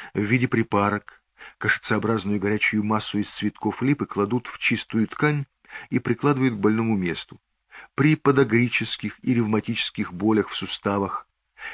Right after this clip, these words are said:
в этих случаях можно использовать и свежие растолчённые листья и почки липы.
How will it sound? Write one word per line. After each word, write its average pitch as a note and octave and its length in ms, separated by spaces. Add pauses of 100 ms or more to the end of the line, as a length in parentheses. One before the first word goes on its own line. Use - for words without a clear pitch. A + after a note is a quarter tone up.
в G2+ 80
этих A2 220
случаях G#2+ 400
можно G#2 300
использовать G2+ 520
и A2+ 100
свежие G#2+ 440
растолчённые G2+ 720
листья A2+ 360
и F#2+ 40
почки - 440
липы. F#2+ 400